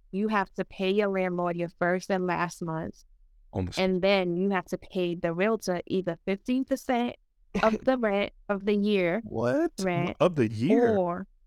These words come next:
Speaker 1: or, um, a month's rent is usually what the going rate is. Right? Uh, <laughs>
Speaker 2: Money changers. Yeah.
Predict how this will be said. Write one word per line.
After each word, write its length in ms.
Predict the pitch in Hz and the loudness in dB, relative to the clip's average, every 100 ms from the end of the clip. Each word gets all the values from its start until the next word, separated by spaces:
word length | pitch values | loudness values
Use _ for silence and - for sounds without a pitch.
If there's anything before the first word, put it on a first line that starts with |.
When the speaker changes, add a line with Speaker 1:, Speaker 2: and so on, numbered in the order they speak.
| _ | _
Speaker 1:
or, 680 | 214 254 240 196 175 170 185 - _ _ | 2 4 4 2 0 -2 -4 -12 _ _
um, 260 | 190 190 185 - | -4 -2 -4 -2
a 80 | 196 | 0
month's 400 | 190 180 165 - | 0 0 -2 -6
rent 240 | 165 156 - _ _ _ _ _ _ _ _ _ _ - | -4 -6 -8 _ _ _ _ _ _ _ _ _ _ -2
is 160 | 185 | -2
usually 240 | 196 190 196 | -2 -4 2
what 160 | 185 | 2
the 80 | 180 | 2
going 320 | 175 170 165 151 | 0 0 0 -2
rate 220 | 135 - | -6 -4
is. 320 | 107 78 - - _ _ _ _ _ _ _ _ _ _ - - - | -4 -4 -8 -18 _ _ _ _ _ _ _ _ _ _ -20 -16 -2
Right? 320 | 175 180 190 _ _ _ _ _ _ _ _ _ | 0 0 -2 _ _ _ _ _ _ _ _ _
Uh, 400 | 196 202 185 202 202 - - 214 _ _ | 2 2 0 -4 -6 -4 -4 -4 _ _
<laughs> 340 | 240 - 208 185 | 0 0 -4 0
Speaker 2:
Money 800 | 143 160 175 208 214 220 233 220 | 2 4 4 2 2 0 0 -4
changers. 1000 | - - 190 190 185 123 101 90 92 - _ _ _ _ - | -8 -4 -2 0 0 0 -4 -4 -12 -18 _ _ _ _ -14
Yeah. 200 | - | -14